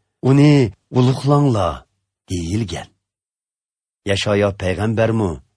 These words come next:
muqaddas yozmalarda mundoq degan: "Yeshoyning avlodidan biri chiqib, boshqa millatlarga hokimlik qiladi. Yahudi emaslar uningga umid bog'laydi."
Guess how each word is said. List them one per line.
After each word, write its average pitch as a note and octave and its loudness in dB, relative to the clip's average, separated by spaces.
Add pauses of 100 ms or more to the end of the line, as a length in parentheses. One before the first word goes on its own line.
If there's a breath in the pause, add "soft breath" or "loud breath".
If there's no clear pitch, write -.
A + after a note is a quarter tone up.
(200)
muqaddas A#2+ 0
yozmalarda G2 -2 (360)
mundoq D#2+ -10
degan: E2+ -6 (1300)
"Yeshoyning A2+ 0 (100)
avlodidan G2+ -2
biri F#2+ -4
chiqib, D3 0 (560)
boshqa B2 2
millatlarga A#2 2 (600)
hokimlik E2 0
qiladi. - -10 (960)
Yahudi A2 2
emaslar A#2 2 (540)
uningga B2 4 (720)
umid B2 2
bog'laydi." E2+ -8